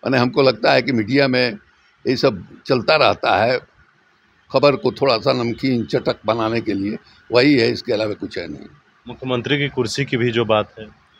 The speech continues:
Speaker 1: मुख्यमंत्री की कुर्सी की अभी कहाँ बात हो रही भाई? अभी तो दो हज़ार चौबीस के लोकसभा चुनाव की ना बात हो रही है, तो दो हज़ार पच्चीस के मैंने लोक-, अ, मुख्यमंत्री और क्या और क्या बात होगी,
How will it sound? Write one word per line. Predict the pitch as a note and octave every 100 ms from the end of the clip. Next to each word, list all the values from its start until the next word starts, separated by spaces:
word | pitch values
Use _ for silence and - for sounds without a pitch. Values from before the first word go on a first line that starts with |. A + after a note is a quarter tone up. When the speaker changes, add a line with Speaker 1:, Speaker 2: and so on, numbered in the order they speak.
| _ _ _ A2+
Speaker 1:
मुख्यमंत्री | F#3 G#3+ G#3 A3
की | G#3
कुर्सी | G3 F#3 - G3+
की | F#3+
अभी | E3
कहाँ | E3 D#3+ F3+
बात | D3+ C3 C3
हो |
रही | A#2 A2+
भाई? | F#2+ G2 - - _ _ _ _ -
अभी | D3 A3+
तो | F#3+
दो | F#3 G#3
हज़ार | F3+ G3 E3
चौबीस | E3 E3 F3+ G#3
के | E3+
लोकसभा | D3 G3+ G#3+ D#3+ E3+
चुनाव | D3+ C3+ A#2
की | -
ना | G#2+
बात | F#2 F#2 -
हो | D#2+
रही | C#2+ D2
है, | F#2 G#2+ - - - - - _ _ _ _ _ -
तो | D3
दो | F3+
हज़ार | F3+ G3+ G3+
पच्चीस | - A#2 - A3+ B3
के | - F3+ C#3+ - _ -
मैंने | C3+ D3 D3
लोक-, | C3+ C#3+ - - -
अ, | C#3 B2+ B2
मुख्यमंत्री | B2+ D3 D3+ C#3+ B2+ D3
और | C#3+ B2 -
क्या | C3+
और | B2+ B2+ A#2+
क्या | - B2
बात | A#2 A#2 -
होगी, | A2 A2 G#2+